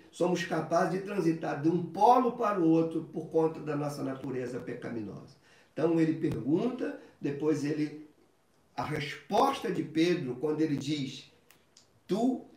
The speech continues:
és o Cristo, o Filho do Deus vivo", essa resposta é o centro do Evangelho de Mateus, é o centro da minha mensagem hoje. É, diante dessa resposta,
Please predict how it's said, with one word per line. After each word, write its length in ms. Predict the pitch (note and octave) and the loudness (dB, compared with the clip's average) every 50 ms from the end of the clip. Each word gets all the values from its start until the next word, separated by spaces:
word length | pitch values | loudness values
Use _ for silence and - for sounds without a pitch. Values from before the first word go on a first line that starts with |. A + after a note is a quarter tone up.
| - - | -4 0
és 600 | D#3+ F3+ F#3 F#3+ G3 F#3+ - - - - - - _ _ | 2 2 4 2 2 0 -4 -6 -10 -16 -18 -20 _ _
o 80 | - C#3 C#3+ - - | -10 -10 -10 -12 -8
Cristo, 500 | - F3 F3+ F3+ E3 - - - - C3+ | -4 -2 -2 -2 -2 -4 -8 -8 -8 -8
o 40 | B2 | -8
Filho 420 | - - - F#3 F#3+ G3+ F#3+ F3+ | -8 -12 -12 -10 -8 -6 -6 -4
do 160 | D3 C#3+ C3+ | -4 -4 -4
Deus 280 | B2 C3+ C3 A#2+ - - | -4 -4 -4 -4 -4 -4
vivo", 300 | A#2+ C#3+ D#3 E3+ E3 - - - - - _ _ _ _ | -4 -2 -2 -2 -4 -6 -12 -16 -20 -20 _ _ _ _
essa 300 | C3+ D3+ F#3+ F3+ F3+ E3+ | -4 -4 -4 -2 -4 -4
resposta 640 | E3 E3 - - - - A#2+ A#2+ A#2+ - - C#3 - - - - _ - | -4 -6 -8 -8 -8 -6 -6 -6 -6 -8 -10 -12 -14 -14 -18 -20 _ -6
é 60 | - | -6
o 80 | C3 - | -6 -6
centro 420 | - - D#3+ D#3+ E3 E3 - E3 | -6 0 2 2 2 2 -2 -4
do 100 | D#3 D#3+ | -2 -2
Evangelho 460 | D#3+ D3 D3 C#3 C3+ C#3 C#3 C#3 C#3 | -2 0 -2 -4 -4 -4 -4 -4 -4
de 80 | B2+ C3 | -4 -4
Mateus, 800 | B2+ B2+ A#2+ - - - B2+ C3 C3+ D3+ C#3 - - - - - _ _ - - _ - | -4 -4 -6 -6 -8 -8 -6 -6 -4 -6 -6 -8 -12 -16 -20 -20 _ _ -20 -20 _ -6
é 80 | - | -6
o 60 | B2 B2+ | -6 -6
centro 380 | - - D3+ D#3+ - E3 D#3+ | -2 0 0 0 0 -2 -4
da 140 | C#3 C#3+ C3+ | -4 -2 -2
minha 380 | C3+ C#3+ D#3+ F3 D#3+ D3 C#3 - _ | 0 0 0 0 -2 -4 -4 -6 _
mensagem 440 | C#3+ C3 - C#3 C#3 C3+ C3 A#2+ A2 | -10 -8 -6 -6 -4 -4 -6 -6 -6
hoje. 380 | A2 A#2 B2 B2+ C3 B2+ C3+ D#3 - - - _ - - _ - | -4 -2 -2 -2 -4 -6 -10 -12 -14 -16 -20 _ -20 -20 _ -2
É, 160 | B2+ A#2+ A#2+ | 0 0 0
diante 640 | - C#3 A#2+ - E3+ D#3+ D#3 F#3 A3 A#3 - - - | 0 -2 -4 2 4 4 4 4 2 2 0 0 -4
dessa 360 | E2+ D3+ F3+ G2 - - - D#3+ | -2 0 0 0 0 -2 -4 -8
resposta, 880 | - D3+ C#3+ - - - B2+ C3 B2 B2 B2+ - - E3 D3+ D#3 D3+ | -8 -8 -8 -10 -10 -8 -6 -4 -4 -4 -6 -6 -8 -8 -8 -8 -10